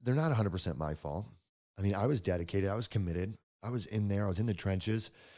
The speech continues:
I didn't communicate certain things that I should have.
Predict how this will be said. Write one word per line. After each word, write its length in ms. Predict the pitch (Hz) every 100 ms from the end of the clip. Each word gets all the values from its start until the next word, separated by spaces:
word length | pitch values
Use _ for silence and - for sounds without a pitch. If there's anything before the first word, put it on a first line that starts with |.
| - _ -
I 100 | 113
didn't 420 | 101 117 120 117
communicate 760 | - 87 101 127 104 101 98 98 _
certain 300 | - - 101
things 300 | 90 107 101
that 100 | 90
I 60 | 76
should 240 | - 104
have. 180 | 90 107